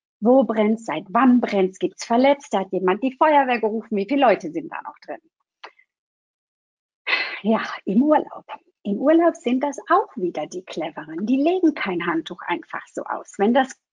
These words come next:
Großhirn vorne dran ist, dann ist es eher so, dass wir die App befragen, ab wann es denn Sinn machen könnte, ein Handtuch auszulegen. Und natürlich auch der rationale Gedanke, ob das Hotel denn überhaupt ausgelastet ist. <laughs> Also Sie merken,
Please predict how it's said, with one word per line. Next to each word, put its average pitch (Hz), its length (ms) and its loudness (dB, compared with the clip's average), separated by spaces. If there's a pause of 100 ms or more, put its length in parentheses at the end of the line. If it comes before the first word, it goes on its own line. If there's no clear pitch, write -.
Großhirn 403 580 4 (440)
vorne 349 480 4
dran 285 360 0 (320)
ist, - 260 -2 (320)
dann 294 380 -2
ist 285 200 -2
es 247 200 -12
eher 277 320 0
so, 240 200 0
dass 233 260 -2
wir 208 120 0
die 202 180 -8
App 302 240 -2
befragen, 262 760 0
ab 220 220 -4
wann 233 500 4
es - 280 -2
denn 202 220 6
Sinn 190 320 4
machen 190 480 0
könnte, - 600 4 (120)
ein 311 240 -4 (160)
Handtuch 180 460 -6
auszulegen. 175 920 0 (420)
Und 320 300 6
natürlich 214 580 -4
auch 254 140 -4
der 285 180 -4
rationale 262 720 -2
Gedanke, 226 520 -2
ob 247 140 -2
das 262 200 -2
Hotel 247 360 0
denn 233 140 2
überhaupt 269 300 2
ausgelastet 339 800 0
ist. - 300 -6
<laughs> - 0 -
Also 254 360 -2
Sie 220 160 -4
merken, 277 420 2